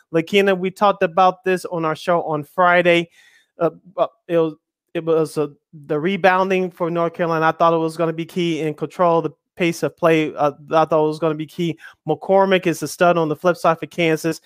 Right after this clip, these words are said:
Uh, I don't know if you saw the i-, interview with Tracy Wilson at halftime with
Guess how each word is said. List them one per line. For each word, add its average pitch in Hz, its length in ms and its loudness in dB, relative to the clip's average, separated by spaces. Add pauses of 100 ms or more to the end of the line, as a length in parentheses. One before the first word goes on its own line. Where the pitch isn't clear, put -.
(360)
Uh, 170 60 4
I 156 240 6
don't 208 100 4
know 196 120 4
if 180 80 -2
you 185 80 -2
saw 180 320 4
the 160 320 4
i-, 180 40 -2
interview 170 560 -2
with 160 280 -6
Tracy 180 320 -4
Wilson 170 420 -6
at 156 180 0
halftime 160 600 0
with 151 180 -2